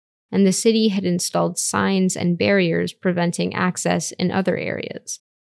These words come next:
Last fall, Lake Corp filed a motion to dismiss the ruling, but last week, Clackamas County Circuit Judge Kathy Steele formally announced the ruling wouldn't be overturned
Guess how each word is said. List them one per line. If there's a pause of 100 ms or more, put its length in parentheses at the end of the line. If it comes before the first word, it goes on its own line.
(180)
Last
fall,
Lake
Corp
filed
a
motion
to
dismiss
the
ruling, (360)
but
last
week, (100)
Clackamas
County
Circuit
Judge
Kathy
Steele
formally
announced
the
ruling
wouldn't
be
overturned